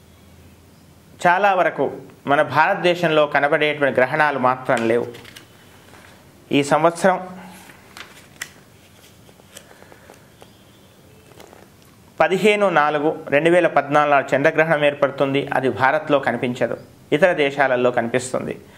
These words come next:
అలాగే ఇరవై తొమ్మిది నాలుగు రెండు వేల పద్నాలుగులో సూర్యగ్రహణం ఏర్పడుతుంది, అది కూడా భారత్లో కనిపించదు. ఇక ఇరవై మూడు పది అక్టోబర్ నాడు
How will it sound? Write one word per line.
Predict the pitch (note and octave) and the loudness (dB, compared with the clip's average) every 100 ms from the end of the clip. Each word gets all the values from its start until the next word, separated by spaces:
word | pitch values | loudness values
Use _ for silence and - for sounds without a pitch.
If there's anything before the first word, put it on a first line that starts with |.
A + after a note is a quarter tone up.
| - - | -20 -4
అలాగే | C#3 D#3 D#3+ E3+ | 2 2 2 -2
ఇరవై | C#3+ D#3 F#3+ | 0 2 2
తొమ్మిది | F#3+ F3+ F3 | 2 2 2
నాలుగు | D#3 C#3+ D3 | 2 0 2
రెండు | D3 C3+ D#3+ | 0 2 2
వేల | E3 | 2
పద్నాలుగులో | D3+ C3+ C3+ C#3+ C#3+ C3+ C3+ | 2 -2 0 0 2 0 0
సూర్యగ్రహణం | - D3 F3+ E3 D#3+ D#3+ | 0 2 2 2 0 2
ఏర్పడుతుంది, | D3+ D3 D3 C#3+ D3 C#3 C3+ C#3 - - | 0 2 0 0 -2 0 -2 -6 -8 -2
అది | D3 | 0
కూడా | F3 D#3+ C3+ | 2 2 2
భారత్లో | - C3+ D3 D3 C3+ | 0 0 0 0 0
కనిపించదు. | C3 A#2 B2+ B2 A#2+ - - - _ _ - - - - | 0 -2 -4 -4 -4 -4 -14 -20 _ _ -20 -20 -16 -4
ఇక | E3 E3+ C#3 A2+ - - - _ - _ - - - _ _ _ _ | 0 2 0 -4 -10 -20 -20 _ -20 _ -20 -20 -20 _ _ _ _
ఇరవై | D3 D#3+ G#3 | 0 2 2
మూడు | G#3 G#3 | 2 0
పది | F#3+ F3 D3 | 2 0 2
అక్టోబర్ | B2 B2 F#3+ F3 E3 | -2 2 2 2 2
నాడు | D#3 D3 | 0 0